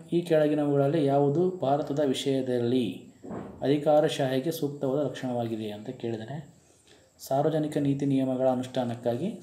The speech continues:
ಸಂಸ್ಥೆಯ ರಚನೆ ಮಾಡುವುದು. Sixth question, ಭಾರತದ ಸಂವಿಧಾನದ ಪೀಠಿಕೆಯು ಅಂತ ಕೇಳಿದಾನೆ. ಭಾರತ ಸಂವಿಧಾನದ ಪೀಠಿಕೆಯು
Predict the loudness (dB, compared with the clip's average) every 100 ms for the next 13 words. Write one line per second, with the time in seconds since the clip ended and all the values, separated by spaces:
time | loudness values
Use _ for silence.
0 | -10 -8 -8 -8 -8 -6 -6 -6 -6 -4
1 | -4 -6 -6 -8 -8 -10 -14 -20 -20 -20
2 | _ _ _ _ _ _ -6 -6 -4 -2
3 | -2 -2 -4 -6 2 4 4 2 0 0
4 | 0 -2 0 0 0 0 0 0 -2 -4
5 | -8 -6 -2 -2 0 0 0 -4 -6 -6
6 | -8 -10 -8 -4 -4 -4 -4 -2 -2 -2
7 | -2 -4 -4 -2 -2 -4 -8